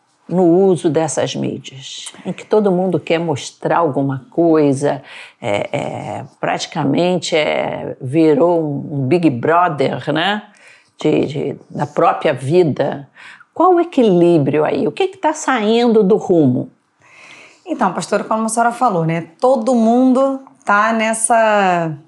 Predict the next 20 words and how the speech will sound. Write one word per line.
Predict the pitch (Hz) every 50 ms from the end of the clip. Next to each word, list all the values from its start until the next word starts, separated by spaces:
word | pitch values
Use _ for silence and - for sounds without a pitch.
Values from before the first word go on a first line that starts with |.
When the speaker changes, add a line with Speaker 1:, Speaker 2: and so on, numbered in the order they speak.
| _ _ -
Speaker 2:
nesse, | - 196 214 202 - -
nessa | 214 226 226 - - 247 220
onda, | 202 196 196 190 180 175 165 151 151 147 139 - _ _ _ _ _ _
né? | 190 170 175 180 180
Todos | - 214 220 202 233 208
nós, | 202 208 208 214 220 214 196 208
de | 196 208
alguma | 208 196 180 226 233 247
forma, | 247 240 - - 214 214 208 220 226
estamos | 220 - - 226 226 226 202 233
inseridos | 240 240 - - 269 247 247 202 233 208 202 247 214
nesse | 196 208 214 202 - 226 202
tempo. | _ - 190 165 160 156 151 156 - 170 147
Speaker 1:
Uhum. | 180 - 143 143 147 143 135 175 185 196
Speaker 2:
Porque | 208 208 185 - - - 214
essa | 214 208 214 220
questão | 214 - 220 208 - 226 226 220
dessa, | 214 214 214 - 226 208 202 196 190 185 180 175 -
dessa | 185 196 190 220
exposição, | 208 196 - - - 220 208 185 185 180 - - 214 208 214 220 220 214 202 185 175 165 160 156